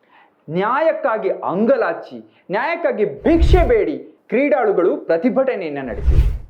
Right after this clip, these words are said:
ಆದ್ರೆ ಬೇಟಿ ಬಚಾವೋ, ಬೇಟಿ ಪಡಾವೋ, ನಾರಿಯರು ಹೀಗೆಲ್ಲ ಮಾತನಾಡುವ ಮೋದಿ ಸರ್ಕಾರ ಕರುಣೆ ಇಲ್ಲದಂತೆ ಅವರ ಮೇಲೆ ಹಲ್ಲೆಯನ್ನ ನಡೆಸಿತ್ತು. ಒಲಿಂಪಿಕ್ ಪದಕ ವಿಜೇತೆ ಸಾಕ್ಷಿ ಮಲ್ಲಿಕ್ ಅವರು ಈ ಬ್ರಿಜ್ಭೂಷಣ್ನ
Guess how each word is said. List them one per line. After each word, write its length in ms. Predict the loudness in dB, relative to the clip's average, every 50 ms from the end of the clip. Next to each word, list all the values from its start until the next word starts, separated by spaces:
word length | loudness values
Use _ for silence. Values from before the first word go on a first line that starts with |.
| _ _ -20 _ _ _ _ -6 -4
ಆದ್ರೆ 580 | -4 -2 -2 0 0 0 0 0 -4 -10 -10 -2
ಬೇಟಿ 380 | 0 0 0 2 0 -2 0 0
ಬಚಾವೋ, 540 | 0 0 2 0 0 0 2 2 2 2
ಬೇಟಿ 380 | 2 2 2 0 2 0 -2 -2
ಪಡಾವೋ, 600 | 0 0 0 0 0 0 0 0 2 2 2 0
ನಾರಿಯರು 800 | 0 0 -2 0 0 0 0 -2 0 2 2 2 2 2 0 -2
ಹೀಗೆಲ್ಲ 420 | -2 -2 -2 0 0 2 0 0 0 -2 -4
ಮಾತನಾಡುವ 500 | -4 -4 -4 -2 -2 -2 -2 0 0 -2
ಮೋದಿ 260 | 0 0 0 0 0
ಸರ್ಕಾರ 340 | 0 -2 -4 -2 -2 -4 -4 -2 -4 -4 -2 0 2 4 4 4 2 2
ಕರುಣೆ 460 | 0 0 0 0 0 0 -2 -2 -2 -2
ಇಲ್ಲದಂತೆ 580 | -2 0 0 0 0 0 -4 -4 -4 -4 -2
ಅವರ 400 | -2 -2 -2 -2 0 0 0 0
ಮೇಲೆ 480 | 0 0 0 0 -2 -2 -4 -12 -12 -6 -4
ಹಲ್ಲೆಯನ್ನ 500 | -4 -2 0 0 2 2 2 0 0 -2
ನಡೆಸಿತ್ತು. 540 | -4 -4 -4 -6 -8 -12 -16 -20 _ _ -20 -16 -8 0 2 4 4 4 4 2 -2 -4 -10 -18 _ _ _ _ _ _ _ _ _ 2
ಒಲಿಂಪಿಕ್ 560 | 2 2 2 0 0 0 0 -2 -2 -2 -4
ಪದಕ 320 | -2 0 0 -2 0 0 -2 -2 -2 -6 -6
ವಿಜೇತೆ 460 | -6 -2 2 2 2 2 2 0 -2
ಸಾಕ್ಷಿ 380 | -2 -2 -4 -4 -4 -2 -2 0
ಮಲ್ಲಿಕ್ 320 | 0 0 -2 -2 0 0
ಅವರು 320 | 2 2 2 0 -2 -4 -4
ಈ 140 | -4 -4
ಬ್ರಿಜ್ಭೂಷಣ್ನ 800 | -2 0 0 0 2 2 0 2 2 0 0 2 -2 -4 -2 -2